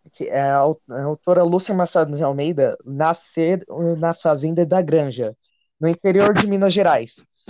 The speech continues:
É, ela era uma escritora homenageada nesta edição da, é, Momento Literário. Ela é considerada uma das autoras mais lidas do público infanto-juvenil dos anos oitenta. Além do clássico Escaravelho do Diabo,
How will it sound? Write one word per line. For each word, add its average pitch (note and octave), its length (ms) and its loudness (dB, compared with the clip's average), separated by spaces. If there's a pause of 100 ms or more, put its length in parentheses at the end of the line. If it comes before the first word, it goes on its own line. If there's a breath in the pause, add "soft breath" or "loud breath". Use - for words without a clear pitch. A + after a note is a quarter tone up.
(440)
É, E3 440 4
ela G3+ 220 4
era G#3+ 140 6
uma F#3+ 160 0
escritora F3 720 0
homenageada E3+ 1000 2
nesta E3 320 -6
edição D#3 540 -6 (180)
da, D#3 240 2
é, D3+ 300 2
Momento D3 460 -6
Literário. C#3+ 560 0 (480)
Ela G#3+ 100 2
é A#3+ 60 2
considerada F3+ 640 2
uma D#3 120 0
das D#3 280 -2
autoras D#3 440 -2
mais F3 280 -2
lidas F3 400 -2 (280)
do E3 220 0
público F3 480 -2
infanto-juvenil F3 880 -2
dos E3 220 -2
anos F3 200 0
oitenta. C3 600 -4 (520 soft breath)
Além F3+ 240 2
do A3+ 140 0
clássico F3 580 -2
Escaravelho D#3+ 640 0
do D3+ 80 -8
Diabo, C#3+ 520 -2